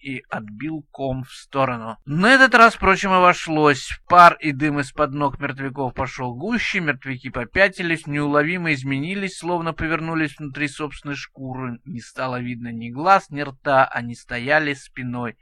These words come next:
Через секунду они уже уходили, мелькая между деревьями. Вывернулись.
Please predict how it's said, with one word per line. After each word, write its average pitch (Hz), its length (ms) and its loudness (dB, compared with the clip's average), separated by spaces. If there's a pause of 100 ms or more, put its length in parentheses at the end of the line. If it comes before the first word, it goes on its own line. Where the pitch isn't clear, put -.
Через 113 320 -12
секунду 147 520 -10
они 131 180 -6
уже 117 220 -12
уходили, 131 580 -10
мелькая 131 580 -2
между 123 380 -10
деревьями. 123 800 -6
Вывернулись. 135 1160 0